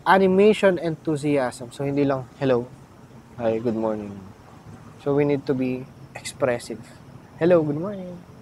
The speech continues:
Pero, hindi ako maging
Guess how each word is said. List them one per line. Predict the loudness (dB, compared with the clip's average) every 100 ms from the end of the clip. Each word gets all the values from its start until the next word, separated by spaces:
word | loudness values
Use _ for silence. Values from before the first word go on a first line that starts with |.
| -20 -20 -20 -20 -20 -20 -20 -20 -20 -20 -20 -20 -8 4
Pero, | 8 10 10 6 2 -8 -20 -20 -20 -20 -20 -20 -20 -20 -8 2
hindi | 6
ako | 8 6
maging | 4 4 2